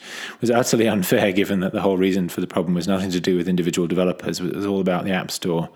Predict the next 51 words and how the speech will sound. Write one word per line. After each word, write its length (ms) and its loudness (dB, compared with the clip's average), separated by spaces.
Um, 140 0
but 120 4
yeah, 120 6
it 60 2
does 160 2
feed 200 4
into 200 0
this 180 0
kind 160 0
of 80 -4
broader 300 2
narrative. 680 0
And, 200 0
you 60 0
know, 100 0
this 180 2
is 100 -4
one 140 2
of 80 2
the 140 4
issues. 540 2
It 640 -12
was 120 2
interesting, 380 2
there 80 4
was 100 2
a 60 -2
piece 340 0
that 140 -4
came 260 2
out, 340 2
I 120 -4
think, 120 0
yesterday 680 2
from 480 2
Dan 280 2
Council, 680 2
who 160 2
wrote, 260 2
he 200 0
wrote 260 2
a 140 2
blog 340 2
post 300 0
called 200 0
"Not 320 2
on 140 0
the 60 2
Mac 240 0
App 240 -2
Store," 420 0